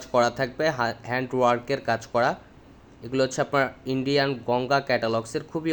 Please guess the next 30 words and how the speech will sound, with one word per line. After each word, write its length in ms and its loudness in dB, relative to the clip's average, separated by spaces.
অসাধারণ 440 -2
একটা 140 -2
ডিজাইন 320 -2
হবে। 160 -2
ভিডিওটা 440 -2
না 140 -2
টেনে 180 -6
সম্পূর্ণ 280 -2
ভিডিওটা 340 -2
দেখবেন। 240 -2
যারা 140 6
এখনও 320 2
পর্যন্ত 280 0
আমাদের 300 0
YouTube 280 -4
চ্যানেলে 240 2
নতুন 200 -4
আছেন, 180 -2
সাবস্ক্রাইব 420 -2
করে 160 0
নেবেন। 220 0
যারা 180 4
আমাদের 260 -4
Facebook 440 0
পেজ 120 2
থেকে 220 0
দেখতেছেন, 380 -4
দ্রুত 180 -6
ফলো 280 0
বাটনটা 340 -4